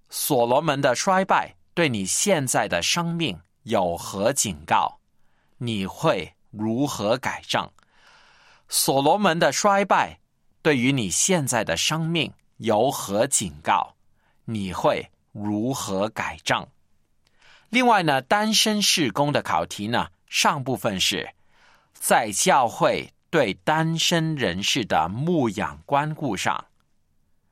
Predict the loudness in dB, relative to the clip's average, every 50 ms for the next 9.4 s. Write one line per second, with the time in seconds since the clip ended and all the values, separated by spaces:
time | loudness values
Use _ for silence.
0 | _ _ _ _ _ _ _ _ _ -2 0 2 2 2 2 2 2 2 2 2
1 | 2 2 0 0 0 -2 -2 -2 -2 0 0 0 -2 -4 -6 _ _ _ _ -2
2 | 0 2 2 2 2 0 -2 -2 -4 -6 -4 -2 0 2 2 2 0 -2 -6 -6
3 | -6 -6 -6 -6 -10 -8 0 2 4 4 4 2 -2 -4 -2 -2 -2 0 2 2
4 | 2 2 0 _ _ _ _ _ _ _ _ _ _ _ _ _ _ _ _ _
5 | _ _ _ _ _ _ _ _ -4 0 0 0 2 2 2 2 2 0 0 -2
6 | -2 0 0 -2 -6 _ -2 0 0 0 -2 -2 -2 -2 0 0 -2 -2 -2 0
7 | 0 0 0 0 -2 -2 -2 -4 -2 -2 -2 -2 0 0 2 0 0 0 -2 -2
8 | 0 0 0 0 0 -2 -4 -6 -6 -10 -16 _ -2 0 0 0 0 -2 -4 -4
9 | -4 -4 -2 -2 -2 -2 -2 -4